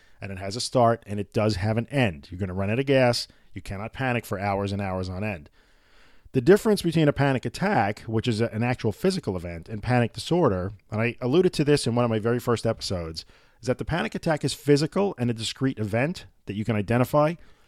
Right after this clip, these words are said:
The panic disorder is cognitive,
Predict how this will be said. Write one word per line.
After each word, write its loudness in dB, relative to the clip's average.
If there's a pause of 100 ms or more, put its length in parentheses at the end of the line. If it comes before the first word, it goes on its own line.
(320)
The -6
panic -2
disorder 4
is -2
cognitive, -2